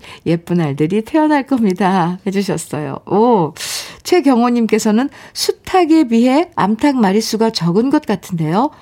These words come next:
수탉 한 마리당 암탉 다섯 마리 정도는 유지해보세요." 해주셨어요. 어, 그렇다면 스트레스네요. 그죠? 암탉이 바-, 스트-, 스트레스를 받은 거죠.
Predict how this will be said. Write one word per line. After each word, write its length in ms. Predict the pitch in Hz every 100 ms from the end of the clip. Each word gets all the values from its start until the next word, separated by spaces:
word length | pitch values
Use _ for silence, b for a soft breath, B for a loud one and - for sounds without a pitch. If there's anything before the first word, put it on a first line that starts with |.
| B
수탉 340 | - - 294
한 120 | 269 240
마리당 480 | 226 196 233 311 -
암탉 400 | - 190 226 202 B B
다섯 300 | - 190 254 247
마리 240 | 240 202
정도는 480 | 202 180 180 202 -
유지해보세요." 1000 | 196 170 202 165 156 170 156 151 156 151
해주셨어요. 640 | 170 175 160 139 - 160 160 B B B B B - -
어, 360 | 185 170 156 -
그렇다면 320 | - - 175
스트레스네요. 760 | - - 415 381 294 208 165
그죠? 300 | 165 160 214 - _ _ _ _ _ _ _ -
암탉이 460 | 180 175 185 165
바-, 220 | 165 156 -
스트-, 380 | - - - - - - - _ _ _
스트레스를 480 | - - 302 - 185
받은 260 | 156 151 151
거죠. 240 | 160